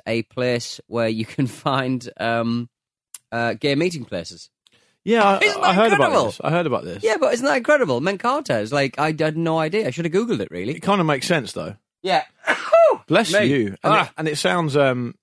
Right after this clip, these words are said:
Speaker 2: it sounds about right, doesn't it? I mean, thinking about it,
Speaker 1: Well, that works.
Speaker 2: the name is
Speaker 1: Yeah,
Speaker 2: works,
Speaker 1: exactly.
Speaker 2: doesn't it?
Speaker 1: Hugely.
Speaker 2: Um, so what are you?
Speaker 1: It's
Speaker 2: Are
Speaker 1: like
Speaker 2: you
Speaker 1: an encyclopedia of, uh, of, you know, where to pick up guys, and actually some proper old school kind of, you know, meeting places.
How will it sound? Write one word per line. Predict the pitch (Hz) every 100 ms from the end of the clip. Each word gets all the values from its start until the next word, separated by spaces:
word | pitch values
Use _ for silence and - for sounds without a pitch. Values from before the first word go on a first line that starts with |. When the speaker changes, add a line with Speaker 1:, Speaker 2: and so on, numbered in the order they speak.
| _
Speaker 2:
it | 139 143
sounds | 185 185 139
about | 117 104 73
right, | 80
doesn't | - 123 92
it? | 65 _ _
I | 113
mean, | 120
thinking | 143 135 104
about | 87 73
it, | 90
Speaker 1:
Well, | 180
that | 185
works. | 147 170 135
Speaker 2:
the | 135
name | 95 90
is | 92
Speaker 1:
Yeah, | 165
Speaker 2:
works, | 135 104
Speaker 1:
exactly. | 147 120
Speaker 2:
doesn't | 98 90
it? | 67 _ -
Speaker 1:
Hugely. | 170 139 90 73 _ -
Speaker 2:
Um, | 135
so | 127
what | 165 139
are |
you? | 147 151
Speaker 1:
It's | 143
Speaker 2:
Are |
Speaker 1:
like | 151
Speaker 2:
you |
Speaker 1:
an | 208
encyclopedia | 196 - 196 185 214 220 147 117
of, | 107
uh, | 117 117 113 _ _ _
of, | 117 120 113
you | 135
know, | 104
where | 110 117
to | -
pick | 131 120
up | -
guys, | 151 147 101 -
and | 165
actually | 165 175
some | 156 160 139
proper | - 139 139
old | 135 135
school | - - 131 123 120
kind | - 120 117
of, | 113 _ _ _ _ _
you | -
know, | 117
meeting | 110 156 127
places. | - 95 87 92 87